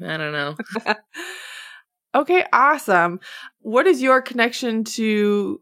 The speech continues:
Speaker 2: just the zoo of us in terms of, like, do you have, like, a background in biology or wildlife biology or anything? Or is this just, like, "I love it and I wanted to do a show about it"?
Speaker 1: Yeah, it was basically, like, me and my husband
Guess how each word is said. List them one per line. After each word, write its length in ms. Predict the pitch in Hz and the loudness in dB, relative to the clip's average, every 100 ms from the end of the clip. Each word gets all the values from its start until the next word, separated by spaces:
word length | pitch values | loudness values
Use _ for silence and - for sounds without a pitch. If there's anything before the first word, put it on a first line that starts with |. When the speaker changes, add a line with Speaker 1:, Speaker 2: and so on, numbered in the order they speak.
| _ _ | _ _
Speaker 2:
just 300 | 202 233 233 | 0 2 2
the 80 | 220 | -2
zoo 220 | 190 214 | 0 2
of 100 | 208 | 4
us 240 | 202 196 - | 4 2 0
in 140 | 196 | -4
terms 360 | - 214 202 202 | 0 0 2 -2
of, 100 | 190 | -2
like, 280 | 196 180 - | 0 0 -4
do 100 | 202 | -4
you 120 | 214 | -2
have, 140 | 226 | -2
like, 160 | 202 208 | -2 -4
a 80 | 170 | -8
background 800 | - 156 202 302 320 311 294 - | -4 0 2 0 -2 -2 -2 -4
in 380 | 240 240 240 | -4 -2 -4
biology 640 | 226 233 226 254 247 226 240 | -2 2 6 6 4 2 2
or 120 | 233 | 4
wildlife 420 | 220 226 226 233 | 4 4 2 0
biology 400 | 233 220 226 226 | 2 4 2 0
or 60 | 226 | -2
anything? 380 | 240 247 277 262 | -2 -4 -2 0
Or 80 | |
is 100 | 196 | -2
this 160 | 190 202 | -2 -6
just, 200 | 208 202 | -6 -2
like, 320 | 202 175 175 - _ | 0 0 -4 -16 _
"I 200 | - 202 | 0 2
love 240 | 208 202 196 | 4 2 2
it 180 | 190 - | 0 0
and 160 | 190 | -4
I 80 | 190 | -2
wanted 300 | 185 180 180 | 0 -2 -4
to 100 | - | -4
do 140 | 185 | -2
a 40 | 185 | -2
show 220 | 202 202 | -2 0
about 260 | 226 233 247 | 2 4 4
it"? 160 | 254 - | 0 0
Speaker 1:
Yeah, 320 | 202 233 285 170 | 2 4 4 4
it 120 | 196 | 4
was 180 | 208 202 | 4 4
basically, 500 | 196 208 254 240 202 | 2 2 0 0 0
like, 200 | 185 170 | 2 0
me 140 | 175 170 | 0 -2
and 100 | 190 | 0
my 120 | 196 | 0
husband 800 | 170 165 165 196 196 196 196 202 | 0 -2 -2 0 2 2 0 -2